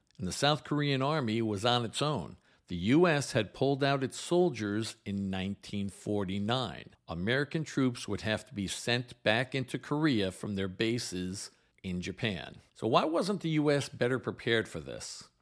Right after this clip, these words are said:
Throughout its history, America has followed George Washington's admonition in his farewell address about not getting entangled in foreign affairs. After World War One,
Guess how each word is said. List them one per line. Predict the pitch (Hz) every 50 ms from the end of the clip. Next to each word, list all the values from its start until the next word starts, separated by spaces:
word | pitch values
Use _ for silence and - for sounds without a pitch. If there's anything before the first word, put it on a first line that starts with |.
| _ _ -
Throughout | - 135 147 202 311 339 320
its | 311 269 - -
history, | - - 110 92 - - - - 76 67 60 55 - _ _ _ _ _
America | - 101 107 123 151 185 220 214 214 - 180 170
has | 143 135 131
followed | - - - 120 110 107 104 98 101 98 98 98 95 90 90 - - _ _ _
George | - 107 107 117 127 127 117
Washington's | - 98 101 101 104 107 104 - - 107 90 - - - 92 92 90 - - _
admonition | - 98 101 107 107 107 110 101 95 95 90 85 - - - - 87 85 87 90 _ _ _ -
in | 92 90
his | 87 85 82
farewell | - - - 120 131 139 143 139 135 131 131
address | 123 101 95 98 98 95 - -
about | 98 90 95 90 90 - 80 87
not | 90 92 98 117 - - - 104
getting | 113 123 127 131 127 127
entangled | 127 120 110 110 - - 104 98 95 92 92 95 95 87 - _
in | 95 90
foreign | - - - 95 92 90 87 90 82
affairs. | 78 - - - 78 71 - 50 - - - - - - - _ _ _ _ _ _ _
After | - 92 92 - - 110
World | 104 101 101 104 104 107 98
War | 107 110 107 107
One, | 104 107 113 120 131 147 170 196 196